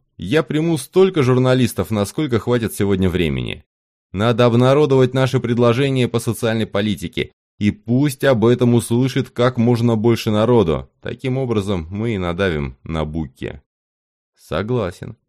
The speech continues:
Но ведь интервьюеры наверняка политикой не ограничатся".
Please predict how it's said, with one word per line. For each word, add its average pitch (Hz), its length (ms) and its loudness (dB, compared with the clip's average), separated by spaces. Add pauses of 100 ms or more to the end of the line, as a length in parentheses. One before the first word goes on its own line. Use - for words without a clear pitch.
Но 95 260 -8
ведь 131 200 -8
интервьюеры 139 720 -4
наверняка 110 720 -4
политикой 113 760 -6
не 104 120 0
ограничатся". 104 920 -6